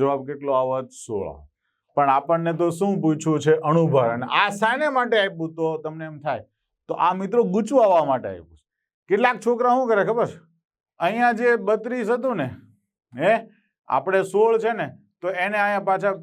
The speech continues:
આ એક પોઇન્ટ ચાર જે છે એને બે વડે ગુણવાને બદલે પહેલા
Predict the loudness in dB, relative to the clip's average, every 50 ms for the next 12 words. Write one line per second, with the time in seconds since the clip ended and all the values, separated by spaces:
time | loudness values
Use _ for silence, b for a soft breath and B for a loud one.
0 | -8 -2 -2 0 0 0 -2 -4 -4 -6 -6 -6 -6 -6 -8 -6 -2 0 2 2
1 | 2 0 -2 -4 -6 -4 -4 -2 -2 -2 -4 b b b b b _ -6 -4 -2
2 | -2 -2 -2 0 2 2 2 4 4 2 2 2 0 0 -2 -4 -4 -4 -4 -4
3 | -4 -2 -4 -2 -2 -2 -2 2 2 2 2 0 -4 -10 _ _ _ 0 0 2
4 | 2 2 0